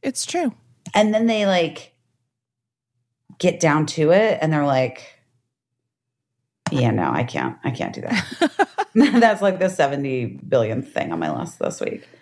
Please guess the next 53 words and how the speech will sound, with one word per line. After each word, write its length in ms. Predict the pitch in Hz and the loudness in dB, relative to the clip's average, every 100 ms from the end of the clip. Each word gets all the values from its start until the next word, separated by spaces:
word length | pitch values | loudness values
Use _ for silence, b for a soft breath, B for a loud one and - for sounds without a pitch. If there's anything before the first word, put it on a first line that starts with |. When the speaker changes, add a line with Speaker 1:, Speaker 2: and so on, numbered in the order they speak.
| b b b _ - | b b b _ -4
Speaker 2:
I 120 | 175 | -4
can't 200 | 151 - | -4 -6
do 80 | - | -8
that. 200 | - - _ - - _ - | -10 -14 _ -14 -14 _ -2
Speaker 1:
Yeah, 440 | 160 143 143 143 175 - | 0 0 0 -2 -4 -8
it's 220 | 302 - | -10 -6
rough. 300 | 143 135 - - | -2 -2 -4 -6
One 260 | 175 202 226 | -2 0 0
time 200 | 220 208 | -2 -2
I 60 | |
tried 280 | 180 175 156 | -4 -4 -4
to 220 | 160 139 160 | -4 -6 -4
have 240 | 156 151 | -6 -4
a 60 | 139 | -4
birthday 340 | 131 131 139 | -4 -6 -6
party 380 | 143 131 127 131 | -4 -4 -4 -4
for 420 | - 143 135 131 | -6 -2 -2 -2
my 120 | 139 | -2
husband 560 | 139 139 - 135 127 135 | -2 -4 -2 -2 0 -2
at 140 | 147 135 | -2 -2
a 40 | |
restaurant 600 | 131 135 - - 151 151 | -2 -4 -4 -4 -2 -2
that 160 | - - | -4 -2
made 160 | 143 131 | 0 0
us 160 | 127 - | -2 -8
prepay 840 | - 165 160 - 151 139 156 202 | -6 -2 0 -2 -2 0 0 -2
for 280 | - - 196 - | -6 -4 -4 0
everyone 560 | 185 151 214 214 214 220 | 4 4 2 0 0 -2
Speaker 2:
Ugh, 60 | - | 0
Speaker 1:
that 200 | 190 - | 0 2
Speaker 2:
that's 20 | |
Speaker 1:
R 120 | 147 156 | 2 0
S 120 | 160 | 0
V 60 | - 156 | 0 2
P'd, 140 | 180 165 165 | 0 -2 0
Speaker 2:
exhausting. 80 | |
Speaker 1:
yes. 560 | 156 147 226 - - - B B B B B - | 0 2 0 -4 -16 -20 B B B B B 0
And 140 | 196 | 2
it 100 | 190 | 4
Speaker 2:
Ugh. 80 | 165 | 2
Speaker 1:
literally 720 | 175 185 202 220 240 254 247 247 | 2 0 0 0 0 -2 0 0
was, 220 | 214 202 | 0 2
like, 140 | 202 - | 0 0
it 100 | 247 | 0
was 140 | 277 | 0
a 60 | 269 | 0
very 380 | 214 196 202 190 | 2 2 2 2
rainy 380 | 175 170 180 | 2 0 0
night 400 | 165 147 156 185 - | 2 2 0 -2 -2
and 300 | 170 165 151 | -2 -2 -2
literally 460 | 151 147 151 160 - | 0 0 0 0 -2
every 280 | 135 143 | -2 -4
single 480 | 151 147 131 131 123 | -6 -4 -2 -2 -4